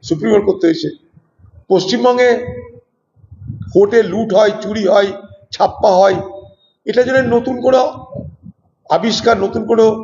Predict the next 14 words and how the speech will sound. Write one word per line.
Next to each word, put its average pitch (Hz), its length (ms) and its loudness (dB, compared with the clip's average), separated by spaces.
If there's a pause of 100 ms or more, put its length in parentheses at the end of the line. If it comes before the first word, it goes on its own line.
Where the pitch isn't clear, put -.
(280)
অনুসন্ধানের 226 540 0
দরকার 170 320 2
নেই, - 100 -6 (100)
সবাই 214 340 2
জানে, 139 280 -4 (520)
পশ্চিমবঙ্গবাসী 190 760 0
জানে, 147 340 2 (800)
পশ্চিমবঙ্গে 208 540 2
ভোট 160 300 2
মানে 151 200 0
ছাপ্পা 156 380 -2
হবে, 185 240 2 (480)
লুট 170 340 -2
হবে 180 380 0